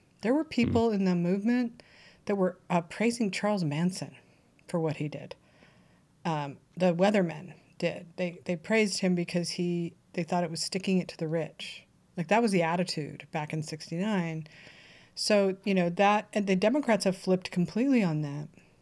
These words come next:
Speaker 1: They have flipped a hundred percent. They, they're, well, I mean, not when it came to the protests. I, I think if I had to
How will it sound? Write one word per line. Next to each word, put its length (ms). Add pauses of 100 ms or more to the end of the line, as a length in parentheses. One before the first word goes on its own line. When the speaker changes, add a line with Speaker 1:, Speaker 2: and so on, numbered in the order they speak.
(160)
Speaker 1:
They 160
have 120
flipped 480 (100)
a 60
hundred 280
percent. 640
They, 200
they're, 480
well, 100
I 40
mean, 160
not 160
when 100
it 80
came 200
to 80
the 80
protests. 460
I, 80 (420)
I 40
think 340
if 160
I 100
had 200
to 120